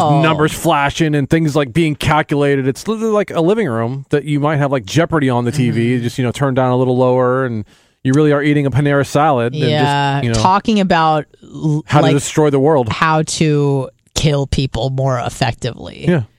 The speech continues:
Speaker 1: Which is just, it's, uh, it's cra-, it's, it's just kinda gross to be that, you know, that people are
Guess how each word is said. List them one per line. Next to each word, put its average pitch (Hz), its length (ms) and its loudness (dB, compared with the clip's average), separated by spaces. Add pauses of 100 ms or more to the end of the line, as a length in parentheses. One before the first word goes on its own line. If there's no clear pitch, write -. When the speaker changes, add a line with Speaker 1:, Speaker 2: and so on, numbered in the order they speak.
(360)
Speaker 1:
Which 147 260 0
is 147 180 0
just, 160 320 -2
it's, - 260 -4
uh, 156 480 0
it's 165 220 -4
cra-, - 240 -6
it's, 196 220 -4 (120)
it's 180 160 -2
just - 160 -4
kinda 226 260 -2
gross 143 520 -2
to 147 120 -2
be 143 200 -2
that, 143 320 -6
you 196 140 -2
know, 160 100 0
that 160 200 -4
people 196 340 0
are 156 160 0